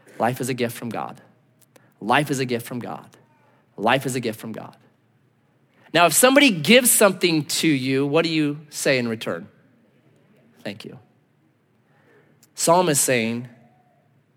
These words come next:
"Be thankful." And he says it over and over. Chapter two, verse twenty-four, chapter three, verse thirteen, chapter nine, verses seven through ten. Be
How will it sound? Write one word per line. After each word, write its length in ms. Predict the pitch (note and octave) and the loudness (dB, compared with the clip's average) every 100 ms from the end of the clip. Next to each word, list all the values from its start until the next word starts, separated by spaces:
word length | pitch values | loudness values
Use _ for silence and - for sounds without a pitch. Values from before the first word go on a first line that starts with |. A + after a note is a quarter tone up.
| - | -6
"Be 140 | C#3 | -4
thankful." 480 | C3+ A#2+ A#2 - - _ _ _ _ _ _ _ _ _ | -2 -6 -8 -14 -18 _ _ _ _ _ _ _ _ _
And 60 | D3+ | -6
he 40 | |
says 180 | C#3 D3 | -2 0
it 140 | C3+ - | -2 0
over 340 | D3 D#3+ D3+ | 2 2 2
and 120 | E3+ D3+ | -2 0
over. 360 | C#3 B2 F#2+ - | -2 -2 -6 -10
Chapter 240 | - C#3 A2+ | -6 -6 -6
two, 160 | C3+ | -6
verse 140 | A#2+ G#2+ | -4 -6
twenty-four, 680 | - F#2+ F#2+ D#3 D#3 D3+ | -8 -12 -8 0 2 2
chapter 260 | C#3+ B2+ A#2+ | 0 -8 -10
three, 140 | A#2+ | -8
verse 200 | A#2+ G2 | -8 -8
thirteen, 580 | - - - F#3+ E3+ D#3+ - - | -10 -14 -4 -2 0 -4 -10 -6
chapter 220 | F3 C3+ | -4 -2
nine, 200 | A2+ A2 | -2 -4
verses 240 | G#2+ G#2+ - | -6 -8 -4
seven 320 | - C3+ B2 | -2 0 -2
through 140 | A2+ | -6
ten. 480 | - F#3 F3+ F3 F3 - - - _ _ _ G#2+ | -2 2 2 0 -6 -14 -20 -20 _ _ _ -2
Be 520 | F3 E3+ C#3+ B2+ | 2 4 4 0